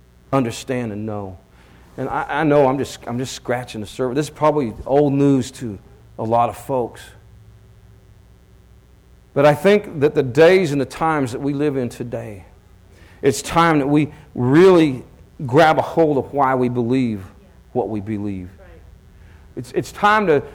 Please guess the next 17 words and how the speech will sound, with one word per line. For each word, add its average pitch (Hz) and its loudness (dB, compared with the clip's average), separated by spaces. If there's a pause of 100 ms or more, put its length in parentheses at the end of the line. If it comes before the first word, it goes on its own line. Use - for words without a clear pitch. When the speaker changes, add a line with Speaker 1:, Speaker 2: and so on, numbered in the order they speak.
(160)
Speaker 1:
say, 185 2
"You 196 4
know 196 4
what? 190 6
I 180 6
believe 170 4
in 160 0
the 143 0
Trinity 180 -6
because 123 -4 (760)
I 156 4
know 170 6
that 156 4
when 127 0
John 160 4
the 139 -2
Baptist 139 -2